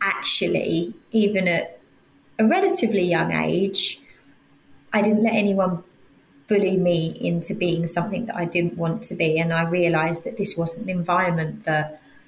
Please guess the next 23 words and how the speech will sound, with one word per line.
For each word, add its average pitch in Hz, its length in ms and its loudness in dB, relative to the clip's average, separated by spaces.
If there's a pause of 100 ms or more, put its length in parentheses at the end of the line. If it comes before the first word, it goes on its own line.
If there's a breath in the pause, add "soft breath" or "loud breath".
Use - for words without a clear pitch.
(360 loud breath)
I 190 120 2
wasn't 170 300 0
happy 165 440 -2
in, 151 240 -4 (160)
and 165 260 -2
that - 320 -2 (160)
actually - 380 -4
I'm 147 140 -4
quite - 240 -12
glad 190 240 -4
I 180 100 -2
didn't 165 220 -4
have 160 220 -4
the 170 120 0
attributes 160 600 -4
to 170 120 -4
necessarily 170 720 0
flourish 160 480 -2
and 170 100 -4
succeed - 520 -4
in 160 80 -4
that 160 180 -6
world. 156 400 -4